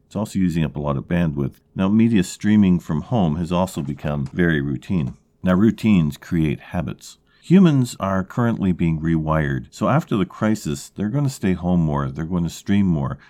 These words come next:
they're not gonna gather in groups as much, so not so many concerts, theaters, and things like that, at least not for some time. So how many times have you heard everyone chant the catchphrase,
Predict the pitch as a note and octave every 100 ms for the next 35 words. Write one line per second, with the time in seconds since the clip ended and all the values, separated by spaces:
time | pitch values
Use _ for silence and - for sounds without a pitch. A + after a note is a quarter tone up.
0 | _ - A2 C3 B2+ G#2+ F#2 F2 F2 F2+
1 | D2+ F2+ F#2 - C#2 C#2 C2 - - C#2+
2 | D2+ - F2+ - F#2+ E2+ D#2 - F2+ E2
3 | F2+ D#2+ - - - F#2+ E2+ D#2 D2 D#2
4 | D#2+ D#2 C#2+ C#2 - D2 B1+ - G#2 -
5 | D2+ - D2 D2 C2+ D2+ C2+ - _ _
6 | - C3+ E3+ A#3 G3 C#3 C3+ B2+ G2+ F2
7 | - A#2+ A#2 G#2+ G2 F#2 F2 - G2 F#2
8 | - - E2+ D#2 - D#2+ D#2